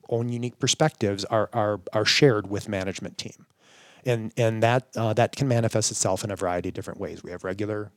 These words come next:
every other month meetings. We have different mechanisms to inter-, for the board to interact with the management team,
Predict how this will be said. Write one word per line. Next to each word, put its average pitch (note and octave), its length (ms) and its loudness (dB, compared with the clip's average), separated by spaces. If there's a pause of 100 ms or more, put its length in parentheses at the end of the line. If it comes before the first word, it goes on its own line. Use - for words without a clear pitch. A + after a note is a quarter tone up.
every G#2 200 0
other G2 200 -2
month F2 260 -8
meetings. B2+ 500 4 (360)
We F#2+ 100 -2
have F#2 160 -2
different G2+ 400 -8
mechanisms G2 560 -4
to - 120 -10
inter-, - 200 -18
for F#2+ 140 -6
the F#2 80 -10
board F#2 260 -10
to - 100 -10
interact G2 460 -4
with C3 120 -4
the - 60 -4
management A#2+ 540 -2
team, A#2 360 -6